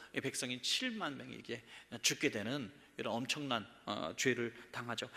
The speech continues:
벌을 당하죠. 그때 다윗이 진정한 회개했다는 그 중요한 증거 하나가 뭐냐면, "하나님, 제가 범죄했는데 왜 우리 백성들을 치십니까? 아, 저와 우리 자-, 가문 자손들에게 이 벌을, 죄값을 돌리십시오." 하고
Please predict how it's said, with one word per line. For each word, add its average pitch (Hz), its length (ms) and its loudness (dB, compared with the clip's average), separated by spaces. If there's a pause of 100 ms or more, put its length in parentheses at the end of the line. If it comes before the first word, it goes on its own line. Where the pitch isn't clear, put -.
(260)
벌을 151 220 8
당하죠. 123 300 0
그때 226 260 4
다윗이 208 560 4 (280)
진정한 254 560 6
회개했다는 226 920 2 (280)
그 185 360 4
중요한 196 420 2
증거 165 320 2
하나가 147 280 2
뭐냐면, 120 520 0 (720)
"하나님, 185 460 4 (400)
제가 214 260 12
범죄했는데 180 560 4
왜 139 120 6
우리 135 140 4
백성들을 156 500 -2
치십니까? 139 640 0 (640)
아, - 60 0
저와 147 320 8
우리 135 200 4
자-, - 240 -6
가문 123 400 -2 (160)
자손들에게 127 840 0 (160)
이 147 100 8
벌을, 135 420 0 (360)
죄값을 143 440 2
돌리십시오." 131 640 0 (220)
하고 214 420 0